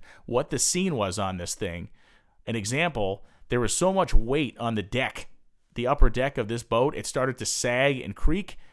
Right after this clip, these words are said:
So what the solution to that was, was to run to a lumber yard and get big wooden posts. And they carried the posts on and hammered them into place to be additional supports to keep the deck from collapsing because there was so much weight from these thousands and thousands of people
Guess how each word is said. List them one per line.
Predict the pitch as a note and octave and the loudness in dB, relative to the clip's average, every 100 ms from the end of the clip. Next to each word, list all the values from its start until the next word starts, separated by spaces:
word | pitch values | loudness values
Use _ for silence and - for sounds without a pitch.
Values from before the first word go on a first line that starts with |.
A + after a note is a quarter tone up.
| - - | -20 -12
So | - B2+ | -2 2
what | A2+ B2+ D3 | 2 2 0
the | B2 | -2
solution | - D3 C#3+ B2 | -2 -2 -2 -4
to | A2+ | 0
that | C#3+ D3 | 2 2
was, | B2 B2+ A2+ | 2 2 0
was | A2+ | -4
to | - | -4
run | G#2 B2+ D3 | 0 0 0
to | C3+ B2+ | -2 0
a | A2 | 0
lumber | G#2+ E3+ D3+ | 0 0 0
yard | A2+ F#2+ F#2+ G2 - - - | 2 2 0 -2 -8 -20 -12
and | G#2 G#2+ | -6 -2
get | A2 - | -2 0
big | C#3 | 0
wooden | C3 C#3 A#2 | 2 0 2
posts. | F#2+ D#3 D#3 G2 - - - | 6 6 6 0 -4 -6 -6
And | G#2+ | -6
they | G2 | -4
carried | - C#3+ C#3+ | -2 0 0
the | A2 | 0
posts | - D3 C#3+ | 4 2 2
on | A2 G#2+ | -2 -2
and | G2 | -4
hammered | C3 D3 B2 | -4 -4 -2
them | B2 | -2
into | A#2+ | -4
place | G2 C#3 C#3+ | -2 -2 -2
to | - | -4
be | G#2 G#2 | -4 -4
additional | G2+ B2 B2+ G#2 | -4 -6 -6 -8
supports | F2 - C#3+ A#2+ - - - | -6 0 2 2 -2 -12 -12
to | - | -10
keep | A2+ D3+ C3 | -8 -6 -4
the | A2+ | -4
deck | F#2 C3 C#3 - | -2 -2 -2 -2
from | C3 | -4
collapsing | G#2 - G#2+ B2+ C#3+ - G#2+ G2 | -4 -4 -4 -4 -4 -4 -4 -6
because | G#2+ G#2+ | -4 -4
there | A2 G#2 | -4 -4
was | - | -2
so | C3+ | 0
much | B2 A2+ - | 0 -2 -4
weight | F#2 A#2+ C3 G2 - - - _ _ _ _ _ | -4 -2 0 -2 -6 -10 -14 _ _ _ _ _
from | - A2+ | -2 -2
these | A2+ G#2 | -2 -4
thousands | - B2 C3+ D3 B2 G#2 | -2 2 4 4 0 -4
and | G#2+ F#2 | -6 -6
thousands | B2+ C3+ C3 A#2+ | -2 -2 0 -2
of | G#2+ | -6
people | - D3 - F2+ F#2 | -6 -8 -4 -6 -6